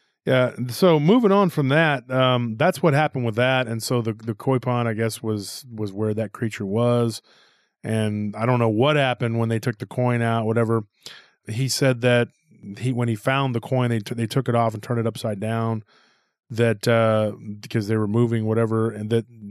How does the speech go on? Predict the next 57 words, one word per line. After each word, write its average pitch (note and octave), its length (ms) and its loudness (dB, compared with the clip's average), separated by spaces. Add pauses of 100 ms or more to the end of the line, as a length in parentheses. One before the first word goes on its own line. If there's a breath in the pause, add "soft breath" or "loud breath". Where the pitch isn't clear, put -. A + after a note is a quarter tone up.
that A#2 180 0 (120)
he B2+ 180 -2
went, B2+ 340 2
he, B2+ 180 -2 (120)
he B2+ 180 -2
took G#3+ 240 0
it C#3+ 160 0
back C3+ 280 0
to C3 100 -2
the, G#2 380 -2
to A2+ 120 -4
the G2 320 -4
witch A#2+ 380 0
who A2+ 100 -4
told A2+ 300 -4
him G#2+ 60 -4
that G2+ 100 -6
he A#2 140 -4
had A2+ 160 -6
to G#2+ 60 -8
build G2+ 260 -4
another G2 540 -8
koi B2 220 -4
pond E2+ 400 -14 (800)
to G#2 200 -2
entrap G#2+ 480 -2
that G2+ 180 -6
thing, G2+ 300 -6
and G#2 100 -4
I A2 80 -6
asked G#2+ 320 -4
him A2+ 60 -4
if G#2 80 -6
he G#2+ 80 -4
did, A#2 160 -2
and A2 100 -2
he G#2+ 60 -4
said G#2+ 200 -4
no. G#2+ 360 0 (420 soft breath)
And A2 100 -2
I - 20 -2
said, A2+ 160 -2
"So A2 80 -2
what B2 140 2
happened A#2 220 0
to A#2 40 -2
the A2 80 -4
coin?" C#3+ 240 0
He A#2+ 60 0
said B2 140 0
he G#2+ 60 0
threw B2+ 240 2
it B2+ 40 2
in G#2+ 80 -6
the A2 120 -2
ocean. - 440 -4
<laughs> - 60 -20